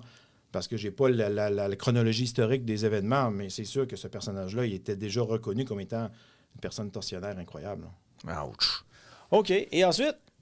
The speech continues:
Speaker 1: Imagine-toi qu'un marchand arrive chez lui, dans
Speaker 2: Oui.
Speaker 1: son village. OK ?
Speaker 2: On l'en parle ?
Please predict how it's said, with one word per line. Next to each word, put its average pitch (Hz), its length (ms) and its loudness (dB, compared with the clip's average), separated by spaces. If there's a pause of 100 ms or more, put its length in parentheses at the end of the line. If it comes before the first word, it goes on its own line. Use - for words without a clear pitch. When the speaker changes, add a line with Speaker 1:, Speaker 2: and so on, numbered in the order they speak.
(500)
Speaker 1:
Imagine-toi 190 500 2
qu'un 180 140 2
marchand 156 280 0
arrive 151 260 -4
chez - 160 -2
lui, 131 220 -4 (300)
dans 131 100 2
Speaker 2:
Oui. 156 80 8
Speaker 1:
son 131 100 6
village. 117 500 0 (320)
OK ? 117 160 -6 (300)
Speaker 2:
On 123 100 2
l'en 175 140 6
parle ? 175 300 4